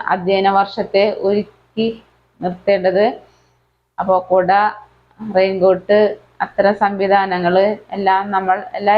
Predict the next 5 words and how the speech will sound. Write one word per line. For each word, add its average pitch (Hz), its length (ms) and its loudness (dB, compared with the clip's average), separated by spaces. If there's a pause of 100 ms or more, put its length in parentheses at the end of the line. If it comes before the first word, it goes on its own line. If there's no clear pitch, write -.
രക്ഷിതാക്കളും 233 560 0
എന്തായാലും 226 360 2 (120)
അത്തരം 214 320 -2
കാര്യങ്ങളില്, 214 640 2 (920)
ഏഹ്, 196 340 0